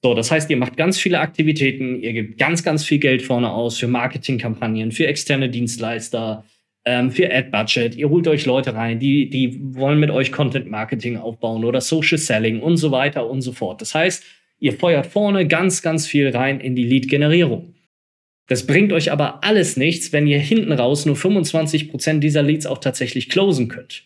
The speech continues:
Was ihr schaffen müsstet, wäre hinten raus erstmal die Closing-Rate zu erhöhen, die Conversion zu erhöhen, die Win-Rate hinten zu erhöhen.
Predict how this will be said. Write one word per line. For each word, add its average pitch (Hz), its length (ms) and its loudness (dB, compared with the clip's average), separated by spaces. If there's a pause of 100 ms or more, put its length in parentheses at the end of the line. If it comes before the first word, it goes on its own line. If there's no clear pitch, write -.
(120)
Was 147 180 0
ihr 156 80 4
schaffen 165 520 2
müsstet, 165 580 0 (320)
wäre 165 280 4
hinten 170 340 2
raus 127 340 0
erstmal 131 300 -2
die 127 80 -2
Closing-Rate 123 760 0
zu 110 160 -8
erhöhen, 120 380 0
die 147 100 4
Conversion 151 600 2
zu - 160 -6
erhöhen, 120 400 0
die 151 120 4
Win-Rate 160 460 4
hinten 131 220 -2
zu - 180 -8
erhöhen. 107 420 -4